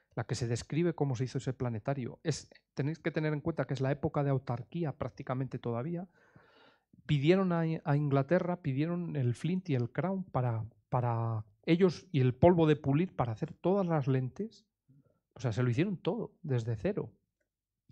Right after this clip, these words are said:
Otro motivo para sentirse orgulloso de las cosas, que cuando nos ponemos serios, las cosas que somos capaces de hacer.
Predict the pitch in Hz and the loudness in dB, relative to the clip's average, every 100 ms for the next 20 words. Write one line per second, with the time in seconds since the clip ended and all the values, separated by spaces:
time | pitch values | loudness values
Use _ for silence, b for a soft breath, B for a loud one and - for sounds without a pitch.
0 | - 160 180 175 160 143 175 180 135 117 | 0 2 4 4 2 2 0 2 0 0
1 | 123 120 147 180 139 123 143 160 143 117 | -6 -4 -2 -2 0 0 0 -2 -2 -2
2 | - 139 180 180 B B B B - - | -2 -2 -2 -4 B B B B -6 0
3 | 117 113 110 - 110 143 151 147 165 165 | 0 0 -4 -4 -4 -2 -2 0 0 -2
4 | 107 - 135 151 - 123 139 - - 123 | -4 -4 -6 -4 -6 -6 -6 -8 -8 -6
5 | 127 107 - - | -6 -8 -10 -14